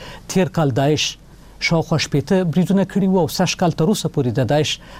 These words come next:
حملې تر درې سوه دېرشو زیاتې شوي دي او یا داعش ته منسوبې حملې. بیا هم په خپله خبره ټینګار کوي چې داعش تهدید نه دی؟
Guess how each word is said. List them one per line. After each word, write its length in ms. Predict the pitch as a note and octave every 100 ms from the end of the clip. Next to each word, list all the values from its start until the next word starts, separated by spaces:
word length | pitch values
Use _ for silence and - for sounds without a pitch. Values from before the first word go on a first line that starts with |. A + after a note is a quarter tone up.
| -
حملې 280 | D3 C#3+ D#3
تر 120 | D#3 C3
درې 240 | A2+ D#3+
سوه 260 | - D3+ B2+
دېرشو 380 | D#3 - - G#2+
زیاتې 120 | B2
شوي 320 | - - C#3+ B2
دي 100 | B2+
او 100 | B2+
یا 160 | C3+ B2+ -
داعش 320 | A#2+ C3+ -
ته 100 | C3+
منسوبې 360 | B2+ - C#3 C3 A#2+
حملې. 220 | A#2 A#2+ - - - - - - - D#3+
بیا 220 | F#3+ G3
هم 60 |
په 100 | G3
خپله 220 | - G#3 F3+
خبره 280 | F#3 F#3
ټینګار 420 | E3+ F3 F#3 F3+ -
کوي 160 | F3
چې 100 | F3
داعش 320 | D3+ D#3 D#3
تهدید 360 | - D3 E3+ E3+
نه 80 |
دی؟ 100 | F3